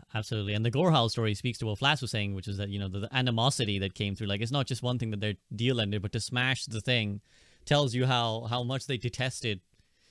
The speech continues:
seemingly Bobby, 'cause they, 'cause they did take some shots at the specific higher up. So hopefully that's behind us, and again, indicates why we think that the Microsoft deal can, can certainly not get worse.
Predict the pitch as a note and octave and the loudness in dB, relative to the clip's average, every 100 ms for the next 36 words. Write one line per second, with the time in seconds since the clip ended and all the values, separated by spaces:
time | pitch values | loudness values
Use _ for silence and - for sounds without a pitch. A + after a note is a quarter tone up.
0 | _ - A3+ G#3+ F3+ D3 D3+ D3+ C3 A2+ | _ 0 4 6 6 6 6 4 2 0
1 | - B2+ B2+ - C3+ C3+ C3 D3 D3+ D3 | 0 2 2 2 4 4 4 4 4 4
2 | C#3 B2 C3 C3 B2 A#2 - B2+ C3 B2 | 2 2 2 0 0 -2 0 0 0 0
3 | A#2 A#2+ A2 G#2+ G2 - G#2+ G2+ - _ | 0 2 4 2 -2 0 0 0 -4 _
4 | _ _ _ _ - F#3+ - F3+ F3 C#3+ | _ _ _ _ 2 2 4 4 6 6
5 | C#3+ - C3 C3+ C#3 C#3 B2+ B2+ A#2 B2 | 4 2 2 4 2 2 2 2 2 2
6 | B2 B2 B2+ C3 A#2+ A#2+ A#2 A#2+ A2 A#2+ | 4 0 2 0 0 2 2 2 -2 -2
7 | A2+ A2+ G#2 G2 _ _ _ _ _ _ | -2 0 0 0 _ _ _ _ _ _
8 | - A#2 A#2 B2 B2+ A#2+ A#2+ A#2 C3 C3 | -6 -4 -2 -2 -2 -2 -2 -2 -2 -4
9 | C#3+ - C#3 F#3 E3 D3 C3+ B2 B2 G2+ | -6 -2 2 2 4 2 2 2 0 0
10 | G2+ G2 - - | -4 -6 -12 -16